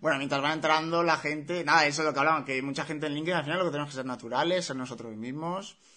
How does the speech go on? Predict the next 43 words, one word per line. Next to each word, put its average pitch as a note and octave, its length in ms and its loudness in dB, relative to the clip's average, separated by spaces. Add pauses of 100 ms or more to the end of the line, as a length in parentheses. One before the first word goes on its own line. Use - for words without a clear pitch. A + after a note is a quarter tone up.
(320)
Y A2+ 960 -4 (160)
gracias, C3 320 -2
Jorge. C3 340 -6 (220)
Se, A#2 100 -8
se A#2+ 160 -8
ve A#2+ 140 -2
bien, D#3 180 -4
se D#3+ 80 -6
oye B2+ 160 -6
bien, E3+ 420 -6 (140)
genial. A2+ 420 -10 (800)
Entonces, D3 200 2
al D3+ 60 4
final E3 240 0
tenemos E3 200 2
que F#3+ 80 -2
ser F3 120 -4
naturales, D#3 520 0
tenemos D#3+ 220 -4
que E3 80 -6
ser E3+ 120 -4
nosotros C#3 440 -6
mismos E3 640 -4
y A#2 180 -8
tal C#3 180 -2
y D3+ 60 -4
como B2+ 240 -8
somos. D3 500 -8
Y A#2 440 -12 (360)
¿qué E3+ 100 -2
es - 20 4
lo F3+ 80 4
que F3 100 2
comentábamos D#3+ 420 2
fuera C#3+ 220 2
de B2+ 80 0
cámaras B2+ 400 -2
tú C3 100 -8
y B2+ 60 -4
yo A#2+ 100 -4
antes? A#2 300 -6
Al A#2+ 100 -6
final D#3 440 -2